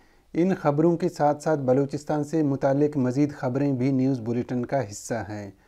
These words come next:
लेकिन सबसे पहले जिक्र करते हैं पाकिस्तान के दारुल हुकूमत इस्लामाबाद में डी चौक पर जारी बलूचिस्तान से काबिज पाकिस्तानी फोर्सेस और खुफिया इदारों के हाथों जबरी तौर पर लापता अफराद के लवाहिकीन के धरने का, जो इस्लामाबाद प्रेस क्लब से डी चौक पर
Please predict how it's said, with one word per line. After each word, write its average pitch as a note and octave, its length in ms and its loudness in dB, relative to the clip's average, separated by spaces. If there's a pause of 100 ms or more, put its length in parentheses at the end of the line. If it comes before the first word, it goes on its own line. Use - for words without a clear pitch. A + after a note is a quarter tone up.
(380)
लेकिन D#3+ 320 2
सबसे F#3 380 0
पहले E3+ 300 2
जिक्र D3 240 0
करते D3+ 380 0
हैं D3+ 200 -2
पाकिस्तान D3 560 -2
के D#3 180 0
दारुल C3+ 400 2
हुकूमत D3 460 0
इस्लामाबाद C#3 680 2
में D3 200 2
डी C3+ 160 4
चौक C#3+ 280 0
पर C#3+ 160 0
जारी C3 400 2
बलूचिस्तान C#3 720 0
से E3+ 220 -2 (420)
काबिज E3 360 2
पाकिस्तानी D3 640 2
फोर्सेस C#3+ 500 -2
और C3+ 160 4
खुफिया D3 380 0
इदारों C3+ 380 2
के D3 140 0
हाथों B2+ 500 0
जबरी B2+ 360 2
तौर C3 240 0
पर C#3 220 0
लापता B2+ 480 0
अफराद B2 360 -4
के D3+ 220 -2 (420)
लवाहिकीन C#3 720 4
के D#3+ 180 0
धरने C3 400 2
का, D#3+ 220 0
जो C3+ 200 0
इस्लामाबाद C#3+ 720 2
प्रेस C3+ 280 -2
क्लब C3 260 0
से D3 200 0
डी B2 220 0
चौक C#3+ 260 0
पर D3+ 280 -2